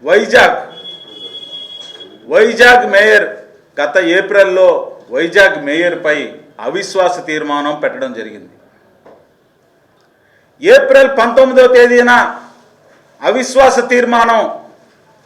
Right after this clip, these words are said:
విజయవంతంగా ఈ కూటమి ప్రభుత్వం అక్రమంగా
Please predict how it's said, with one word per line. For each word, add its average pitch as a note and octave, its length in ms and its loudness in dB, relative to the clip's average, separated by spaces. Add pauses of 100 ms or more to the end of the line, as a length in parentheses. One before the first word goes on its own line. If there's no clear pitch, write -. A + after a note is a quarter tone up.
(2750)
విజయవంతంగా E3 1080 -4 (1200)
ఈ D3 420 -10 (1400)
కూటమి E3 360 -6
ప్రభుత్వం D3 800 -10 (380)
అక్రమంగా C3+ 960 -8